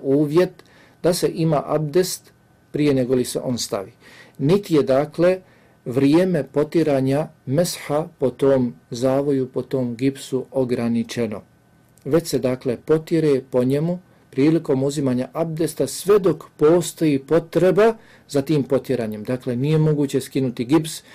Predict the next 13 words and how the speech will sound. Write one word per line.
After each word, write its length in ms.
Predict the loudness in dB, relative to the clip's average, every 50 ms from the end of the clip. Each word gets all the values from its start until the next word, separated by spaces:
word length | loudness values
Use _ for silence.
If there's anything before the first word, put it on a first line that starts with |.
| -20 -20 -14 _ -2
nije 240 | 0 2 4 2
moguće 520 | 2 2 0 0 2 0 0 0 0 0 0
odmotati 680 | 0 -2 -4 -2 -2 -2 -2 -4 -4 -4 -2 -4 -4
zavoj. 580 | -2 -2 0 2 2 2 2 4 4 2 2 0 -2 -10 -20 _ -8
Ukoliko 500 | -8 -6 -2 0 0 0 0 0 -2 -2
bi 60 | -2
se 120 | -4 -8
skinuo 420 | -8 -4 -2 -2 0 0 0 -2 -2
gips, 380 | -2 -2 -4 -4 -6 -10 -10 -8 -6
odmotao 540 | -4 -2 -2 -4 -4 -2 -2 -2 -2 -4
zavjet, 400 | -4 -2 0 0 2 2 0 -2 -4 -6
naudili 640 | -8 -6 -4 -2 0 0 2 2 2 0 0 0
bismo, 460 | 0 -2 -4 -4 -4 -2 -2 -2 -2